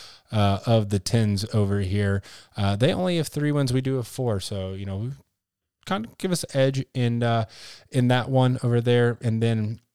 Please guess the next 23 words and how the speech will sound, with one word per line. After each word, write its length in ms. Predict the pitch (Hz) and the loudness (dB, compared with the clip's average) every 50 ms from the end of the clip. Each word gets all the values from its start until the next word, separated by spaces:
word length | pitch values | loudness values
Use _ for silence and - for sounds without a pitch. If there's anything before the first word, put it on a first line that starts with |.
| _ - | _ -4
you 80 | - 107 | -2 0
know, 60 | 98 | 0
as 100 | 95 95 | 0 0
far 280 | - - 131 127 120 117 | 0 0 2 4 4 2
as 440 | 113 117 113 110 107 107 104 95 - | 2 2 2 2 2 2 0 0 0
their 140 | 120 113 107 | 2 2 2
away 260 | 107 120 147 165 160 | 2 2 2 2 2
record, 460 | 151 151 147 143 - - 143 135 131 | 4 4 2 2 2 0 0 0 2
really 220 | 151 180 196 190 175 | 2 2 4 4 4
only 220 | 151 143 135 123 | 4 4 4 4
one 420 | 113 110 117 120 120 117 117 113 - | 4 4 2 2 2 2 0 -2 -4
win 360 | 113 104 107 113 110 107 104 | -6 -4 -2 0 0 0 -2
on 240 | 104 110 110 104 101 | -2 -4 -4 -2 -2
the 100 | 101 95 | -2 -2
road, 420 | 95 98 101 98 98 98 98 92 | -2 0 0 0 0 0 -2 -4
three 280 | - - - 117 113 107 | -6 -12 -10 -8 -8 -6
draws, 400 | 95 101 101 98 95 95 95 - - - | -2 -2 -2 -2 -2 -4 -6 -8 -10 -10
three 220 | - 107 104 101 | -6 -6 -4 -2
losses 500 | 98 95 92 92 92 - - 98 92 90 - - | -2 -4 -4 -4 -6 -6 -6 -8 -8 -8 -8 -8
away. 280 | 92 95 101 98 98 95 | -6 -4 -4 -4 -4 -4
This 200 | 113 120 - 165 | -4 -4 -6 -6
is 120 | 165 165 | -6 -6
a, 260 | 156 147 139 135 127 | -6 -6 -6 -6 -8